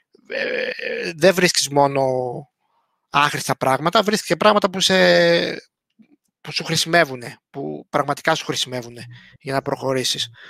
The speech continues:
Οπότε, μπο-, μπορείς να παίζεις πολλές ώρες, να μην καταλαβαίνεις πώς περνάει η ώρα. Και το τελευταίο που ήθελα να πω ότι είναι ότι πέρα το τι, ε, γνώμη έχει ο καθένας,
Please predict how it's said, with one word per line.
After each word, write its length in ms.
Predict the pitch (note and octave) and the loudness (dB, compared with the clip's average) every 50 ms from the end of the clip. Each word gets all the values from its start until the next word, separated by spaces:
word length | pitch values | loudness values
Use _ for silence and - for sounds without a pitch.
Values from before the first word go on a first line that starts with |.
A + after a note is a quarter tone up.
| - - - - - - _ _ | -20 -20 -20 -20 -20 -20 _ _
Οπότε, 840 | - D3+ C#3+ - G#3 A3+ A#3 - A#3 A3+ A3+ A3 A3 G#3+ G#3 G#3 G3+ | -2 -2 2 4 4 4 6 6 6 6 8 8 8 8 8 6 6
μπο-, 240 | F#3 D#3+ D#3+ F3 F#3 | 4 2 2 0 2
μπορείς 240 | E3+ F3 G3 A3 A3 | 2 2 2 4 4
να 100 | A3 G3+ | 4 2
παίζεις 260 | - - G#3+ G#3 - | 4 4 2 2 0
πολλές 300 | - F3+ F3 G3 G#3+ - | 0 2 2 2 2 2
ώρες, 160 | - G3+ G3+ F3 | 2 0 0 -2
να 80 | F#3+ | -4
μην 80 | F#3+ G3 | -4 -4
καταλαβαίνεις 460 | - E3 - D#3+ D#3 D3+ E3+ F3 - | -4 -2 0 0 0 0 0 -2 -4
πώς 160 | - F3+ - - | -4 -6 -6 -4
περνάει 360 | D3+ C#3+ C#3+ D3 D#3 D3 C3 | -4 -4 -2 -2 0 0 0
η 40 | C3 | 0
ώρα. 320 | C#3+ E3 G3 G#3+ A#3 - _ _ _ _ _ _ _ _ _ _ _ _ _ - - - - - _ _ _ _ _ _ _ _ _ _ _ _ | 2 2 0 0 -2 -6 _ _ _ _ _ _ _ _ _ _ _ _ _ -18 -16 -16 -18 -20 _ _ _ _ _ _ _ _ _ _ _ _
Και 120 | - F3+ | -2 -2
το 120 | E3+ - E3 | 0 0 0
τελευταίο 360 | - F3+ F3 F3 - A#3 A3+ | 2 4 4 4 6 4 4
που 100 | - A3+ | 4 2
ήθελα 260 | A#3 - A#3 G#3+ G3+ | 0 2 2 2 2
να 120 | F#3 F3+ E3+ | 2 2 0
πω 180 | - A3 A#3 A#3+ | 0 0 0 0
ότι 160 | A#3+ A3+ - A3+ | 0 0 -2 -4
είναι 160 | A3+ A3+ A3+ | -2 0 0
ότι 520 | A3 G#3+ - G#3 G3+ G3 F#3 F#3 E3+ E3 _ _ _ _ _ _ _ _ _ _ _ _ _ _ _ _ _ _ | 0 0 -2 -2 -2 0 0 -2 -4 -6 _ _ _ _ _ _ _ _ _ _ _ _ _ _ _ _ _ _
πέρα 260 | - F#3 G#3 G#3+ G3+ | 6 6 8 6 6
το 140 | - F3+ D#3 | 4 0 -4
τι, 200 | - - E3+ E3+ D#3+ D#3+ D#3 D3 C#3 C3+ B2+ B2+ B2 A#2+ A#2+ A#2+ B2 A#2 - _ _ _ _ _ _ _ _ _ _ _ _ _ _ _ _ _ _ - - - _ _ | -4 -4 -4 -2 -2 -4 -4 -6 -6 -8 -8 -8 -8 -10 -10 -12 -14 -16 -18 _ _ _ _ _ _ _ _ _ _ _ _ _ _ _ _ _ _ -20 -20 -20 _ _
ε, 180 | _ - E3+ D3+ | _ -8 -4 -4
γνώμη 400 | C3+ C#3 C3+ E3 E3+ E3 D#3+ D3+ | -2 0 4 4 4 6 6 4
έχει 140 | D#3 D#3+ D#3 | 4 4 4
ο 40 | D#3+ | 2
καθένας, 680 | - C3+ B2 - D3 C#3 C#3+ D3+ F#3 A3+ C4 - - | 2 0 0 2 4 4 4 4 4 2 2 0 -2